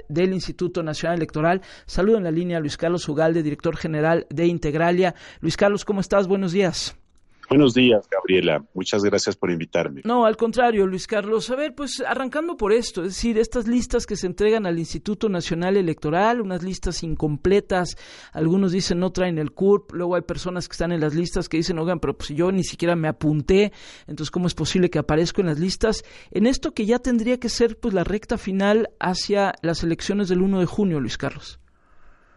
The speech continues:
Speaker 2: Es un proceso electoral mal organizado, hecho sobre las rodillas, resultado de dos cosas. Uno, de las prisas de querer hacer una elección tan compleja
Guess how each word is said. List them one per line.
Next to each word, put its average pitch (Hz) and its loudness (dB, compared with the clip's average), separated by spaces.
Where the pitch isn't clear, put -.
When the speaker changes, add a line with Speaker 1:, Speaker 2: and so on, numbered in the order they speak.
Speaker 2:
Es 131 4
un 156 2
proceso 123 4
electoral 110 4
mal 117 2
organizado, 101 0
hecho 113 0
sobre 98 0
las 87 -2
rodillas, 92 -2
resultado 131 2
de 123 4
dos 127 0
cosas. - -4
Uno, 165 2
de 123 4
las 82 -4
prisas 101 -2
de 101 -8
querer 107 0
hacer 107 -2
una 110 4
elección 104 0
tan 95 -2
compleja 101 0